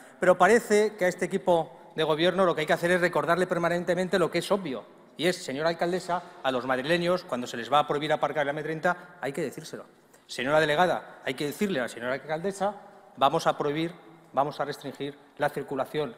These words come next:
a setenta kilómetros por hora M treinta y el aparcamiento en el interior de la M treinta. Eso es obvio, pero no por ello vamos a dejar de recordárselo.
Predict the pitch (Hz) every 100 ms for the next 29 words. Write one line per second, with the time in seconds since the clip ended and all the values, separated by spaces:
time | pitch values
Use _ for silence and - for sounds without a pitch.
0 | - - - 123 131 127 131 127 156 143
1 | 131 147 160 143 156 151 - - 156 147
2 | 143 139 135 139 139 143 143 - - 160
3 | 156 147 135 127 127 123 131 175 214 160
4 | 117 131 190 - 202 196 226 190 185 208
5 | 156 135 165 170 156 160 160 - - 151
6 | 165 156 131 151 139 - - - 160 143
7 | 123 110 107 -